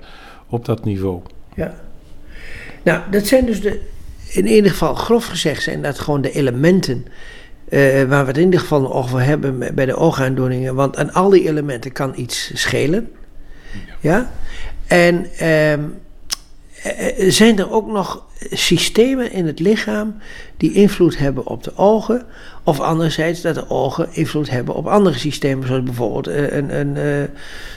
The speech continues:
Speaker 2: hoe heet het, stabiliteit bijvoorbeeld?
Speaker 1: De stabiliteit is, ehm, n-, ja, nauwelijks direct te-, terug te voeren op het oog. Waar je op doelt, dat zijn mensen die duizelig, eh, worden, neem ik aan.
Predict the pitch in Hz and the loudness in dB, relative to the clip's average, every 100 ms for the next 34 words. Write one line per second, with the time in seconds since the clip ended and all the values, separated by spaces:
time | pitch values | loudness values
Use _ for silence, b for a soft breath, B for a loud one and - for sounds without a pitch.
0 | B - - - - 202 - 135 151 - | B -10 -8 -6 -6 -4 0 4 4 4
1 | - 160 170 170 240 208 156 - - - | 2 2 2 2 4 4 0 -8 -14 -14
2 | - - - - B B B B B B | -12 -10 -8 0 B B B B B B
3 | B B B B B B - - - 185 | B B B B B B -16 -14 -2 4
4 | 135 160 147 139 - 170 180 - 156 143 | 6 4 2 -2 -4 -4 -4 -6 -6 -6
5 | - - 143 131 120 117 113 120 - - | -8 -4 0 2 2 2 -2 -6 -10 -16
6 | - - - - - 117 117 123 123 117 | -14 -12 -12 -10 0 4 4 4 0 2
7 | 123 110 113 82 87 - 117 147 185 175 | 2 2 -2 -6 -12 0 4 6 6 4
8 | 113 113 139 156 - 127 - 127 127 117 | 2 2 4 4 0 -8 -8 0 4 4
9 | 117 - 123 117 104 - 101 101 147 202 | 0 0 2 2 4 2 2 2 2 0
10 | - - B B B B - 104 92 98 | -6 -14 B B B B 0 4 4 4
11 | 101 101 92 95 95 90 85 85 101 110 | 4 2 0 2 2 2 0 2 4 6
12 | 113 120 117 - 120 117 123 120 120 117 | 6 2 -2 -2 -2 0 2 2 2 0
13 | 117 127 165 - | 0 -2 -2 -6